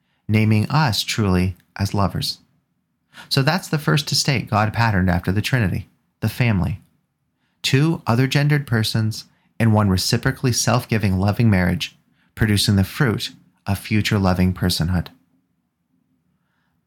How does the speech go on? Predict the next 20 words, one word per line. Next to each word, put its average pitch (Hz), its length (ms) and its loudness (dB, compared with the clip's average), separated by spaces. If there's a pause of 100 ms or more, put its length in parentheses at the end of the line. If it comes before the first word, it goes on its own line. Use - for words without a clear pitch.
The 156 80 2
second 214 360 0
of 98 100 0
these 101 180 0
three 101 180 0
estates 90 580 -2 (220)
is 143 180 0
the 151 60 -6
state, - 380 -2 (800)
a 110 100 0
community 135 480 4
of 95 100 2
many 123 260 2
persons 104 540 -2
bounded 139 460 2
together 107 400 0
by 92 160 -2
common 123 380 0
civic 117 320 -2
interests - 540 -4